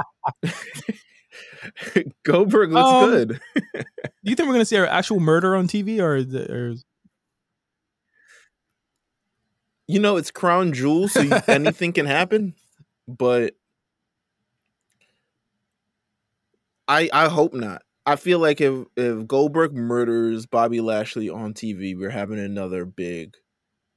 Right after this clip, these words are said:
Speaker 1: black wrestling
Speaker 2: Yeah, we,
Speaker 1: media.
Speaker 2: black wrestling,
Speaker 1: <laughs>
Speaker 2: wrestling draws.
Speaker 1: Argument. See how they s-, see
Speaker 2: They
Speaker 1: how they
Speaker 2: kill
Speaker 1: do niggas on T V? You see how they
Speaker 2: Yeah.
Speaker 1: really do
Speaker 2: Uh,
Speaker 1: niggas? <laughs>
Speaker 2: I got Goldberg winning this. I,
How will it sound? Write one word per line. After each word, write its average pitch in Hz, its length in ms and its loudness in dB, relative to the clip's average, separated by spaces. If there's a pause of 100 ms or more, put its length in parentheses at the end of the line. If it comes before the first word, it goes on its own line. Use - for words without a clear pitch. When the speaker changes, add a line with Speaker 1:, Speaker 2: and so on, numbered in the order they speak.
(180)
Speaker 1:
black 107 380 -4 (200)
wrestling 101 720 -10
Speaker 2:
Yeah, 110 120 -4
we, 117 60 -4
Speaker 1:
media. 120 220 -6
Speaker 2:
black 139 200 0
wrestling, 135 460 0 (220)
Speaker 1:
<laughs> - 240 -4
Speaker 2:
wrestling 131 280 -4
draws. 113 760 -2
Speaker 1:
Argument. 120 480 0 (1500)
See 139 260 2
how 135 160 6
they 135 220 6
s-, - 220 -8 (180)
see - 160 -6
Speaker 2:
They 117 40 4
Speaker 1:
how 117 80 6
they 120 80 6
Speaker 2:
kill 120 60 6
Speaker 1:
do 131 180 2
niggas 123 340 2
on 120 100 -2
T 123 200 -2
V? 127 360 -4 (120)
You - 80 -14
see 123 160 -4
how 117 120 2
they 120 100 2
Speaker 2:
Yeah. 117 100 0
Speaker 1:
really 120 220 2
do 131 120 -4
Speaker 2:
Uh, 139 600 2
Speaker 1:
niggas? 143 100 -8 (220)
<laughs> - 220 -20
Speaker 2:
I 190 80 -2
got 190 160 4
Goldberg 156 280 2
winning 139 220 0
this. 131 220 -2
I, 143 200 2